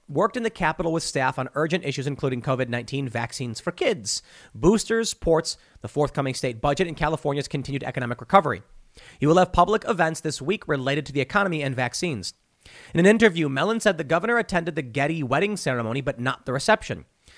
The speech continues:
That the wedding was not the family obligation that kept him in California, that he always has been scheduled to return before the weekend, that he had been in his office alive and well all day on Monday, and that she had spent an hour and a half with him. No matter. As afternoon turned to evening,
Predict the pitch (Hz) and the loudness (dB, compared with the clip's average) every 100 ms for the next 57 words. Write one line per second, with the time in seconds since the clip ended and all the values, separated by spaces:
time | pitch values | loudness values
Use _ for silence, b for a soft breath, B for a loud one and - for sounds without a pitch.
0 | b 135 147 127 180 226 196 127 143 175 | b 0 0 2 2 2 0 0 -2 -2
1 | 175 - 160 160 147 139 135 170 160 131 | -4 -2 -2 0 -2 -4 -2 -2 -2 -4
2 | 143 147 127 117 120 117 214 220 151 135 | -4 -4 -6 -4 -6 0 2 2 0 -2
3 | _ _ B B 156 180 180 170 214 226 | _ _ B B 0 2 4 4 6 2
4 | 226 190 180 151 170 - 151 156 151 135 | 2 0 0 -2 -6 -2 -2 0 -2 -2
5 | 151 143 - 208 147 139 131 - 131 123 | -4 -4 2 2 4 0 -4 0 0 0
6 | 208 151 117 110 b b - 135 156 151 | -2 0 -2 -6 b b -4 0 2 2
7 | 170 262 240 131 110 127 - 135 135 214 | 4 4 4 2 -2 -6 -6 -4 0 2
8 | 208 147 117 113 113 160 247 233 196 139 | 2 -2 -4 -6 2 4 4 2 0 -2
9 | 120 104 104 - _ _ B B 143 156 | -4 -6 -10 -14 _ _ B B 2 2
10 | 156 - 208 175 - 180 170 147 156 151 | 2 0 0 0 0 0 0 2 2 2
11 | 139 131 120 107 87 - _ _ 135 180 | 0 -4 -6 -10 -12 -16 _ _ 0 2
12 | 160 110 _ _ _ _ - 131 143 196 | 2 0 _ _ _ _ -2 0 2 2
13 | 185 175 175 - - 165 165 147 160 220 | 2 2 0 -2 -2 0 0 -2 -2 -2
14 | 208 160 143 | 0 0 -2